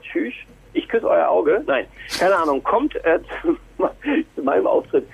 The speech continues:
Ihr seid herzlich eingeladen zu einer Doppelstunde Instagrammatik, eine Doppelstunde Inhaltsangabe.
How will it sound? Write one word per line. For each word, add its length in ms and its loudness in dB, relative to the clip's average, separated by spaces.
Ihr 100 2
seid 160 0
herzlich 400 -2
eingeladen 460 2
zu 80 -4
einer 240 -2
Doppelstunde 1300 2
Instagrammatik, 880 -2
eine 120 2
Doppelstunde 760 2
Inhaltsangabe. 1120 0